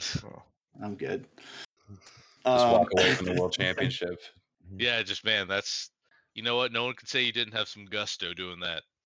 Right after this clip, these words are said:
Speaker 2: <laughs>
Speaker 3: I wish I had some
Speaker 1: So
Speaker 3: random, like, or some random profound thing to say in Japanese for some reason, but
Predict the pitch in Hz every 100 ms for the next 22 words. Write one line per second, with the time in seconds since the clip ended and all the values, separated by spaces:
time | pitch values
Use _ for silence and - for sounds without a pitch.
0 | _ _ - - - 135 131 123 131 -
1 | 135 - - 127 - - 92 98 - -
2 | 165 156 87 85 87 90 87 82 82 -
3 | _ _ - 87 - 82 85 85 85 -
4 | - - 82 82 85 82 - 80 78 80
5 | 78 82 78 - 78 78 73 76 73 76
6 | 76